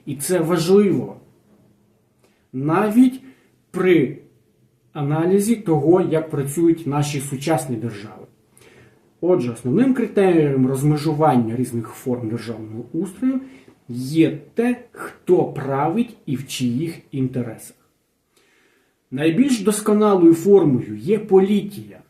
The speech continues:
основою якої є те, що ми сьогодні можемо назвати середнім класом.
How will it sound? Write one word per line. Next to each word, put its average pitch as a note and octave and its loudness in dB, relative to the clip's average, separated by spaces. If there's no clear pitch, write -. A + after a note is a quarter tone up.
основою E3 0
якої C#3 0
є B2 0
те, G#3+ -2
що - -2
ми F#3 6
сьогодні F3 0
можемо A#2+ -4
назвати D#3+ -4
середнім B2 -2
класом. - -18